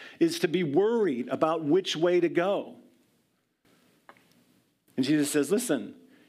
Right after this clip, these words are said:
you don't have to be conflicted. You don't have to be pulled apart." He says, "Look, the pagans, which are, like, the, the ungodly, those that have really their,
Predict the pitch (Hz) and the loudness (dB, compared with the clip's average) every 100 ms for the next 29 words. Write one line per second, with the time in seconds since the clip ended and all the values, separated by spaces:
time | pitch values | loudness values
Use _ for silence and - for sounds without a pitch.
0 | - 156 202 185 190 214 - 196 170 - | -4 0 0 0 -2 -2 -2 0 0 -2
1 | - _ - 117 220 233 233 190 - 180 | -14 _ -18 -2 2 2 0 -2 0 -2
2 | 147 127 - 143 185 165 196 214 214 175 | 0 -4 -2 0 0 0 -2 0 -2 0
3 | 160 - - - - 214 220 214 175 - | -2 -6 -12 -6 0 2 2 2 -2 -4
4 | - 214 160 - - - _ _ - - | -2 0 0 -4 -14 -20 _ _ -20 -20
5 | - _ _ _ - 147 165 143 180 - | -20 _ _ _ 0 2 2 2 0 0
6 | 160 - 214 220 151 165 143 143 156 139 | -4 0 0 2 0 0 -2 -2 0 0
7 | 143 127 127 127 160 180 208 208 170 185 | 0 -2 -4 -2 0 2 0 2 2 0
8 | 180 139 143 156 180 170 170 147 139 165 | 0 2 2 4 2 0 -2 0 0 2
9 | 165 143 131 | 2 2 0